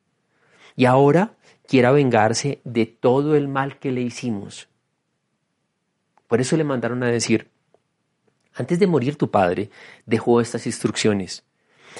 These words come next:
Díganle a José que perdone, por favor, la terrible maldad que sus hermanos cometieron contra él. Así que, por favor, perdona la maldad de los siervos del Dios de tu padre". Cuando José escuchó estas palabras,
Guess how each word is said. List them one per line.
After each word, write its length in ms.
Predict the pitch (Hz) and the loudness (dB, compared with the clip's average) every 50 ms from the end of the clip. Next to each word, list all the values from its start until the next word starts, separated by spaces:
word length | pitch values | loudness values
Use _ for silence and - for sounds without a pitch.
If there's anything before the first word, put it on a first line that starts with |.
| - - | -20 -8
Díganle 340 | - 117 117 139 143 156 156 | -8 -2 0 0 0 0 0
a 40 | 151 | -2
José 280 | 127 123 113 - 113 - | -2 -2 -2 -2 -2 -2
que 120 | - 139 | -4 -2
perdone, 440 | - 135 120 113 120 120 123 117 104 | 0 0 0 2 2 2 2 0 -2
por 240 | - - 127 147 147 | -2 0 0 0 0
favor, 500 | - - 101 101 101 101 101 98 - - _ _ - _ _ _ | 0 -2 -2 0 0 0 0 -2 -4 -8 _ _ -20 _ _ _
la 140 | - 113 | -2 -2
terrible 420 | 113 - 123 117 127 131 139 143 156 | 0 0 0 2 2 0 0 0 0
maldad 340 | 156 156 135 113 110 104 101 | 0 0 0 0 -2 -4 -4
que 140 | - - | -4 -8
sus 160 | 127 131 123 - | -8 -6 -6 -6
hermanos 380 | 117 95 92 95 104 110 - | -6 -6 -8 -8 -8 -10 -12
cometieron 480 | - - 101 98 95 101 95 98 101 95 | -10 -10 -10 -8 -8 -8 -8 -8 -8 -10
contra 340 | - 104 - - 107 110 117 | -10 -10 -8 -6 -4 -4 -4
él. 160 | 120 113 - _ _ _ _ _ _ _ _ _ _ _ _ _ _ _ _ _ _ _ | -4 -6 -10 _ _ _ _ _ _ _ _ _ _ _ _ _ _ _ _ _ _ _
Así 200 | 123 131 - 151 | -2 -2 0 0
que, 120 | - 165 | 0 2
por 100 | - 165 | 2 0
favor, 300 | 131 143 135 139 156 151 | 2 2 2 2 2 4
perdona 340 | - 165 143 143 151 170 170 | 2 2 4 4 2 2 2
la 80 | 175 | 2
maldad 340 | 160 139 120 120 117 - 127 | 2 2 2 2 2 2 2
de 120 | 127 147 147 | 2 0 -2
los 100 | 135 123 | -2 -4
siervos 400 | - - 135 131 135 135 139 131 | -2 -2 -2 -2 -2 -4 -6 -6
del 220 | 131 117 107 104 | -6 -6 -6 -4
Dios 180 | 104 113 110 107 | -4 -4 -2 -2
de 80 | 110 | -4
tu 140 | 110 - 104 | -8 -10 -6
padre". 400 | - 104 101 98 95 - - - _ _ _ _ _ _ _ _ _ _ - - - - - - | -2 -2 0 0 -2 -6 -10 -14 _ _ _ _ _ _ _ _ _ _ -20 -20 -20 -18 -18 -6
Cuando 280 | _ - 120 123 123 120 | _ 2 4 4 4 4
José 260 | 113 127 123 - 175 | 4 2 2 2 2
escuchó 320 | 185 190 - - 160 - 160 | 0 0 -2 -6 -2 -2 -4
estas 240 | - - 135 - | -2 -2 -4 -2
palabras, 580 | - - 113 104 98 92 95 92 90 - - _ | 0 0 0 0 0 0 -4 -6 -10 -14 -18 _